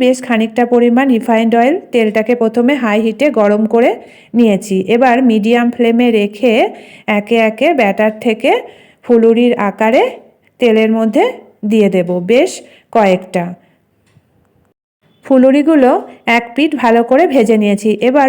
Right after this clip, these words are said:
উল্টে দিয়ে অপর পিঠও গোল্ডেন ব্রাউন করে ভেজে নেব। আর দেখতে পাচ্ছেন ফুলুরিগুলো ভাজার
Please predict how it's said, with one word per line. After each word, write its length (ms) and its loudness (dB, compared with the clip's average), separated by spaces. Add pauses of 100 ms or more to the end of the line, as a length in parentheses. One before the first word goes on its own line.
উল্টে 320 2
দিয়ে 220 2 (220)
অপর 300 0
পিঠও 280 2
গোল্ডেন 380 2
ব্রাউন 240 2 (100)
করে 160 2
ভেজে 320 0
নেব। 200 -2 (480)
আর 80 0 (100)
দেখতে 280 0
পাচ্ছেন 340 0 (120)
ফুলুরিগুলো 600 2
ভাজার 360 -2